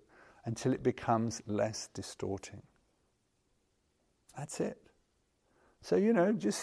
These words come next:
sit and grind it out on that cushion every step of the way. Every time you go through your body and you sit patiently with what's going on,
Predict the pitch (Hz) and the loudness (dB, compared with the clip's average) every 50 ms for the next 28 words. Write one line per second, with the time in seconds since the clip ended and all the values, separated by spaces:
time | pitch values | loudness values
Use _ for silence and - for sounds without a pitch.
0 | - - - 202 226 - - 156 151 - 143 135 147 190 220 233 220 202 190 175 | -2 4 6 6 6 6 4 0 2 4 4 4 6 6 6 6 6 6 6 6
1 | 185 214 226 - 127 127 147 156 151 - - - - 175 165 - 151 127 147 170 | 6 4 2 2 0 -2 0 0 0 -2 -2 -2 0 0 2 2 2 4 4 4
2 | 170 214 233 220 - - - 180 170 - 170 156 156 156 160 156 147 113 - - | 6 6 4 2 8 12 12 12 12 10 4 2 6 8 8 8 8 6 4 0
3 | - - - - 196 254 - - 208 202 196 190 180 175 156 - 160 160 165 147 | -8 -16 -6 -2 -2 0 4 10 10 10 10 10 8 6 8 10 10 12 12 10
4 | - - 156 147 135 139 139 123 113 139 139 135 123 113 107 117 120 120 110 - | 6 4 2 4 6 6 4 4 6 6 6 6 6 4 2 2 2 0 -2 -2
5 | - - 156 156 127 104 - - - - - 131 135 131 - - 160 - 107 104 | 0 6 8 8 8 6 4 -6 -8 0 4 6 6 6 4 0 -6 -6 -6 -4
6 | 104 104 104 107 123 135 131 - - - 135 123 117 117 117 120 123 98 95 98 | -2 -2 -2 2 4 2 2 2 0 4 4 6 6 6 4 2 2 0 0 -4